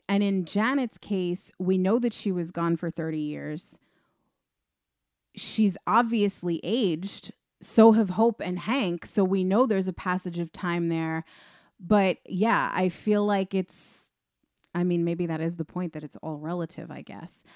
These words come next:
Um, but to, to your point earlier, they waste us no, they waste no time in getting us there. Um,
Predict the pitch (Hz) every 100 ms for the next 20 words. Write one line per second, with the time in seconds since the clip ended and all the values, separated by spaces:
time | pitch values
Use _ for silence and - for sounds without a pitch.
0 | - - - _ 190 185 175 180 160 156
1 | _ _ _ _ _ _ _ 175 220 208
2 | 196 - _ _ _ _ _ _ - 233
3 | 208 185 _ - 214 190 214 - 214 -
4 | 190 190 180 170 156 160 190 190 208 220
5 | - 214 196 190 - 196 220 240 262 247
6 | 233 214 190 175 170 165 165 - 165 160
7 | 160 - - - - _ - 190 185 175
8 | 165 160